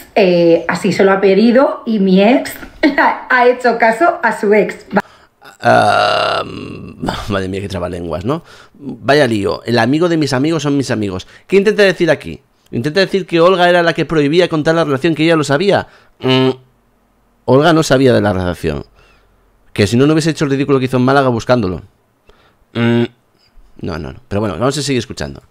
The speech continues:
Speaker 2: Está metiendo... Está... Esa es la mítica persona que está, eh, practicando lo de decir una verdad y luego decir mentiras para maquillarlo todo, ¿no?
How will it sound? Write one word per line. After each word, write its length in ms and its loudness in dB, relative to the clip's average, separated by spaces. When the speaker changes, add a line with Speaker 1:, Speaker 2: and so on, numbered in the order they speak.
Speaker 2:
Está 200 0
metiendo... 540 0
Está... 400 4
Esa 180 -2
es 60 6
la 120 4
mítica 640 0
persona 520 0
que 80 -4
está, 280 -2
eh, 100 -2
practicando 520 0
lo 120 2
de 440 2
decir 340 0
una 100 4
verdad 380 2
y 140 -2
luego 280 2
decir 260 -4
mentiras 440 -2
para 220 0
maquillarlo 420 -2
todo, 280 -4
¿no? 140 -8